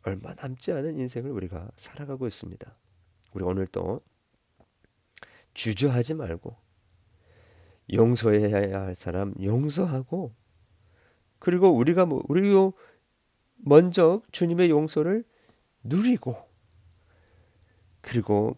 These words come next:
기뻐하며 주님을 송축하며 자유와 감격 속에서 마음껏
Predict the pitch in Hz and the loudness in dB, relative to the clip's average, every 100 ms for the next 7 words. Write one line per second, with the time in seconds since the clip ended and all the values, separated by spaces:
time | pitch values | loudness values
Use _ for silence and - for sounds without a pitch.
0 | _ - - - - 190 220 220 254 127 | _ -8 -8 -2 2 4 4 4 2 0
1 | - _ _ _ _ _ _ _ _ _ | -10 _ _ _ _ _ _ _ _ _
2 | _ _ _ _ _ _ _ _ _ _ | _ _ _ _ _ _ _ _ _ _
3 | _ _ _ _ _ _ - 175 165 170 | _ _ _ _ _ _ 0 2 4 4
4 | 165 156 233 - _ _ _ _ - - | 4 2 -2 -16 _ _ _ _ -14 -14
5 | - 254 - 302 285 208 190 180 - _ | -4 -4 -2 -4 -2 0 4 2 2 _
6 | _ _ _ _ _ _ _ _ _ _ | _ _ _ _ _ _ _ _ _ _
7 | _ _ _ _ _ _ _ _ _ - | _ _ _ _ _ _ _ _ _ -8
8 | 110 104 104 101 95 95 98 - - 107 | 2 4 6 2 0 -4 -4 -4 -8 -6
9 | 107 98 95 104 _ _ _ _ _ _ | -8 -8 -8 -10 _ _ _ _ _ _
10 | _ _ _ _ _ 104 110 131 185 214 | _ _ _ _ _ 0 4 6 4 2
11 | - 202 | 6 6